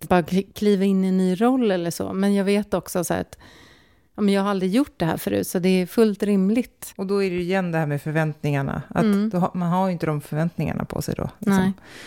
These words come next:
Speaker 2: Utan allting som man gör bra blir liksom bara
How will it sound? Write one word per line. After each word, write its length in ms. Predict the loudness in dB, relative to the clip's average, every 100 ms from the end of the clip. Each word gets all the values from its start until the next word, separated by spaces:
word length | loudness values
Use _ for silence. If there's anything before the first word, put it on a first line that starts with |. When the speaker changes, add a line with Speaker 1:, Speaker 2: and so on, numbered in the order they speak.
| -10
Speaker 2:
Utan 220 | -4 -2 0
allting 500 | -2 0 -2 0 -2
som 160 | -2
man 160 | 0 0
gör 240 | 0 0
bra 280 | 0 0 -2
blir 260 | -2 -2 -2
liksom 300 | -2 0 2
bara 460 | 2 2 -2 -6